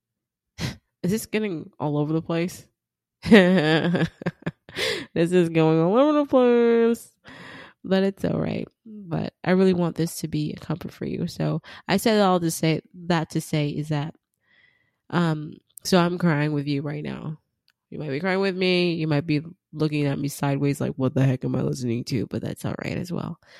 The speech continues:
At least you're listening. At least I'm talking. It's all good. It's all fine. And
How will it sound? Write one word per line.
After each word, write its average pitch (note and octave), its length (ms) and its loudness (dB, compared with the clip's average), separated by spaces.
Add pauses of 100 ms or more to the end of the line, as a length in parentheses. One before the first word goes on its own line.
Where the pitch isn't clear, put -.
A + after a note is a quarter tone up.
(380)
At F#3+ 80 -4
least A3 260 -2
you're C4+ 120 2
listening. A#3 680 -2 (380)
At F3+ 60 -2
least F#3 220 -2
I'm G3+ 100 0
talking. E3 680 -4 (1200)
It's F3 180 0
all E3+ 180 4
good. D#3+ 480 2
It's - 140 -6
all E3+ 220 2
fine. A3+ 680 2 (600)
And G3+ 340 2